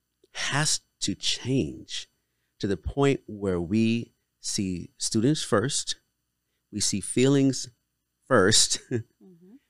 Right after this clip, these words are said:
Speaker 1: we see life first,
Speaker 2: Mm-hmm.
Speaker 1: we see relationship first.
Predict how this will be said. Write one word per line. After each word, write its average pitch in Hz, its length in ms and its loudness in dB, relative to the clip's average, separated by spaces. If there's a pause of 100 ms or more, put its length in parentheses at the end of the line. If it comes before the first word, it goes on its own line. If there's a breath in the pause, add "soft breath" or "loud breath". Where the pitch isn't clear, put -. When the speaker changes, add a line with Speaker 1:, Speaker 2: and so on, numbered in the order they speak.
Speaker 1:
we 107 100 -2
see 107 220 0
life 95 460 0 (380)
first, - 540 0 (120)
Speaker 2:
Mm-hmm. - 240 -20
Speaker 1:
we 110 60 -4
see 110 140 0
relationship 101 600 -2 (140)
first. - 560 -4